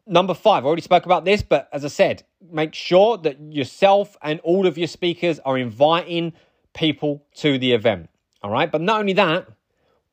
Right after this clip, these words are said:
all of the, your teams whoever you've collaborated with, their teams, your teams, are all also inviting people to the event, to the event page, okay? So it's massively key. So think about how many people you could reach right now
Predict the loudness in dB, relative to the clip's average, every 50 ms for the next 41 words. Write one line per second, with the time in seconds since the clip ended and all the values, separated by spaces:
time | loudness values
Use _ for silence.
0 | _ 0 2 2 4 4 4 4 4 4 4 4 4 4 -2 -4 -2 2 4 4
1 | 4 4 4 2 2 2 2 2 0 -2 -4 -4 -6 -12 -20 -20 _ _ _ _
2 | _ 0 2 2 2 2 2 -4 -6 -4 0 2 2 2 2 2 0 0 0 -2
3 | -2 -2 0 2 2 2 2 2 0 -2 -2 -2 0 0 0 4 4 4 4 2
4 | 2 0 0 0 0 -2 -8 _ _ _ _ _ -2 0 0 0 2 4 4 6
5 | 6 4 2 2 4 4 4 4 2 0 2 2 2 2 -2 -6 -12 _ _ _
6 | _ -8 -4 -4 -2 0 2 2 0 0 -2 -8 -10 -10 -8 -6 -6 -6 -4 -4
7 | -6 -6 -6 -10 _ _ _ _ _ -4 0 0 2 4 4 4 4 2 2 0
8 | -2 -2 -10 _ _ _ _ -6 -4 -2 2 2 2 2 4 2 2 2 0 -8
9 | -6 -4 -4 -4 -4 -8 -14 -16 -16 -10 -4 0 2 2 2 2 -2 -6 _ _
10 | _ _ _ _ _ _ _ -4 2 4 4 4 2 0 -6 -10 -10 -6 -4 -4
11 | -4 -4 -2 -4 -4 -4 -4 -4 -2 -2 -2 -2 0 -2 -4 -4 -6 -6 -2 0
12 | 0 0 0 -2 0 0 0 0 -2 -2 -2 -2 -2 -2 0 2 2 2 2 0
13 | -4 -4 -2 0 0 0 0 -2 -4 -6 -4 -4 -6 -6 -8 -12 -6 -2 0 0
14 | 0 0 -2 -4 0 2 2 2 0 0 0 2 2 2 0 -2